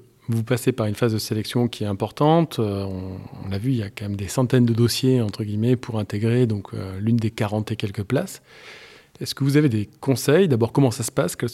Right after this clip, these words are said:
quel est le processus de sélection, même s'il a évolué entre-temps, puisqu'il y a mon master qui a été mis en place ? Mais comment s'est passé votre processus de sélection ?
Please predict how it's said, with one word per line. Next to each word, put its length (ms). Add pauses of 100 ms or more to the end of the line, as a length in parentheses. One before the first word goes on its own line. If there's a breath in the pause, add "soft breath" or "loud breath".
quel 120
est 20
le 60
processus 480
de 80
sélection, 420
même 160
s'il 160
a 60
évolué 240
entre-temps, 420
puisqu'il 240
y 40
a 20
mon 120
master 380
qui 80
a 20
été 120
mis 100
en 80
place ? 340 (540 loud breath)
Mais 60
comment 200
s'est 120
passé 240
votre 120
processus 460
de 60
sélection ? 680